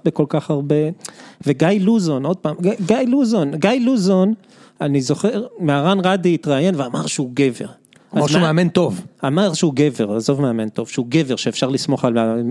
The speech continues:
Speaker 1: על המילה שלו. מאז שרדי היה עם גיא לוזון, גיא לוזון נהיה אלי גוטמן לעניים,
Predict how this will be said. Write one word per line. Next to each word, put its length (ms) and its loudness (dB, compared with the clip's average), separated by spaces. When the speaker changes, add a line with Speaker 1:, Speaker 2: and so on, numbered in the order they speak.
Speaker 1:
על 160 0
המילה 320 0
שלו. 220 -12
מאז 180 0
שרדי 840 0
היה 380 2
עם 160 2
גיא 100 2
לוזון, 440 2
גיא 100 2
לוזון 400 2
נהיה 220 2
אלי 160 0
גוטמן 420 -2
לעניים, 480 -2